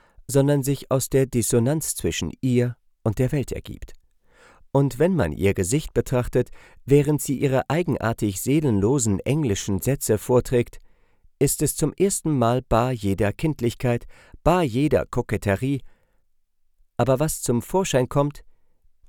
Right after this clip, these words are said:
ist böse wie das Gesicht einer Hillary Clinton. Baerbock würde das sicher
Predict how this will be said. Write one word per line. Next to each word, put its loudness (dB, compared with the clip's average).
ist -2
böse 4
wie 0
das 0
Gesicht -2
einer 2
Hillary 0
Clinton. -6
Baerbock 4
würde 2
das 0
sicher -2